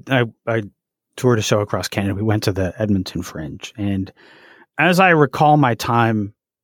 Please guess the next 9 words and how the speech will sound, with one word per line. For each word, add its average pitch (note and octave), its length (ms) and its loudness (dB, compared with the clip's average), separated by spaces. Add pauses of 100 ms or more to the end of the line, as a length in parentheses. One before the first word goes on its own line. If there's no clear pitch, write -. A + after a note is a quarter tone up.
(360)
at A#2+ 100 -2
the A#2+ 100 2
Edmonton G#2 400 -4
Fringe, F#2 540 -12 (1300)
I C#3 160 2
don't D3+ 280 2
recall A2+ 440 0
a F#2 100 -6
show F2+ 480 -8